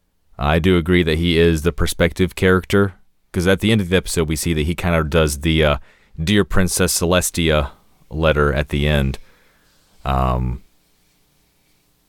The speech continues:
but also, also being an engineer, you know, I kinda get it. I kinda get some of Oliver's stuff, if not also just his affinity towards machines.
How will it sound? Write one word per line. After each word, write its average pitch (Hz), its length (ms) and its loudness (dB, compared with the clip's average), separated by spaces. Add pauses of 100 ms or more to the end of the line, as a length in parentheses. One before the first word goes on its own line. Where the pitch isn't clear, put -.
(320)
but 110 200 2
also, 120 240 2
also 117 440 4
being 87 320 0
an 80 80 -2
engineer, 76 800 -2 (400)
you 90 80 -6
know, 80 60 -2
I 78 60 -4
kinda 78 280 -4
get 67 200 -6
it. 65 140 -8 (640)
I 101 80 -2
kinda 95 220 0
get 76 160 -2
some 73 140 -6
of 73 60 -4
Oliver's 67 440 -4
stuff, - 440 -8 (960)
if - 160 -8
not 85 120 2
also 78 280 0
just 76 240 -2
his 76 160 0
affinity 73 420 -4
towards 71 300 -4
machines. 69 520 -4